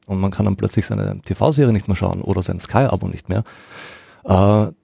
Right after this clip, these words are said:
dann kann man sich natürlich schon fragen, was macht diese blöde E U eigentlich? Warum ist das nicht abgeschafft? Warum kann ich da jetzt einfach mit dem Auto durch,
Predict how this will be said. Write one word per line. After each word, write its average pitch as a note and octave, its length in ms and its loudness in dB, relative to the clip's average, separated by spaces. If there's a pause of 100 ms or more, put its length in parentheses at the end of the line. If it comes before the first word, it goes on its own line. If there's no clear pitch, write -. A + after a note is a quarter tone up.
dann B2 540 2
kann A2 180 2
man B2 180 4
sich A#2 280 0
natürlich A2 320 0
schon A2+ 180 0
fragen, A2 460 0
was G#2 160 2
macht A2 240 0
diese F2+ 160 2
blöde F2 300 0
E F2 100 0
U F#2+ 220 0
eigentlich? - 420 -10
Warum A#2 580 2
ist - 220 -2
das G#2 100 2
nicht - 200 0
abgeschafft? F#2+ 520 0
Warum F2+ 220 0
kann G2 160 2
ich F#2+ 80 0
da A2 80 0
jetzt G2+ 120 -2
einfach G2+ 220 0
mit A2 160 2
dem G#2 120 -4
Auto G#2+ 260 2
durch, A2+ 160 2